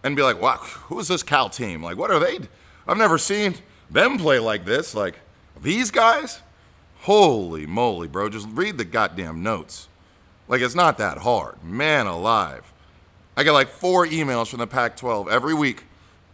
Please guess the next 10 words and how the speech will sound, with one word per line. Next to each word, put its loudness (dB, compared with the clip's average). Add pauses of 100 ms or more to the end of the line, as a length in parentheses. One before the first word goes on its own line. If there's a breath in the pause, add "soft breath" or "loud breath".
(180)
telling -4
me 0
everything 6
that 4
happened, 6 (420 soft breath)
and -6
you're 0
gonna -2
sit -6
here -8